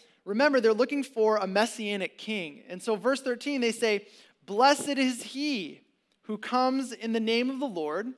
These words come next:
right? Which is from Psalm one eighteen here. But then they add something to this. They say, "Blessed is he who comes in the name of the Lord, even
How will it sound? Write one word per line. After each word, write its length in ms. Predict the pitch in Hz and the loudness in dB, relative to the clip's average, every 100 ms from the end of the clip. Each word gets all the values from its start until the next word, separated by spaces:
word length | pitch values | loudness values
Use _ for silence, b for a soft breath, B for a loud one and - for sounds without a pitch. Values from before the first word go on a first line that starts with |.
| _ b b | _ b b
right? 260 | 190 254 | 2 2
Which 180 | 220 214 | -2 -6
is 100 | 190 | -8
from 240 | - 214 | -6 -6
Psalm 320 | 190 214 202 196 | -4 0 0 0
one 140 | 202 | -2
eighteen 400 | 180 - 190 180 | -2 -4 -8 -8
here. 260 | 160 180 247 _ _ _ _ _ _ _ _ | -6 -6 -8 _ _ _ _ _ _ _ _
But 100 | 208 | -4
then 140 | 320 349 | -2 0
they 140 | 254 | -2
add 340 | 214 262 269 | 0 2 0
something 400 | - 214 190 175 165 | 0 -4 -4 -10 -10
to 160 | 170 | -10
this. 380 | 135 - - - _ _ _ _ _ | -10 -12 -18 -20 _ _ _ _ _
They 60 | - | -14
say, 100 | 214 | -14
"Blessed 500 | - 254 285 302 311 | -4 2 2 2 -2
is 160 | 294 - | -2 -2
he 140 | 269 | -2
who 100 | 240 | -2
comes 400 | - 269 269 247 | -2 0 0 -2
in 80 | 240 | -4
the 80 | 233 | -2
name 240 | 233 240 | -2 -4
of 60 | 220 | -4
the 60 | |
Lord, 380 | 208 214 214 185 b b b b _ | -2 0 0 -2 b b b b _
even 720 | 247 302 294 294 285 277 | -6 -4 -2 0 0 0